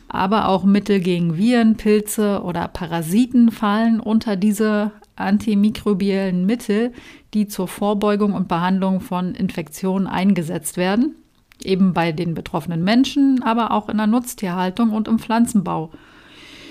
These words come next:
Ja, und heute sind diese Antibiotika auch nicht mehr aus der modernen Medizin wegzudenken,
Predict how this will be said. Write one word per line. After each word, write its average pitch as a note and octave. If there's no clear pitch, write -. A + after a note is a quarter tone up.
Ja, G#3+
und F#3
heute G#3
sind G#3
diese G#3
Antibiotika G#3+
auch G3+
nicht A#3+
mehr A3
aus G3
der G3
modernen F#3
Medizin F3+
wegzudenken, A3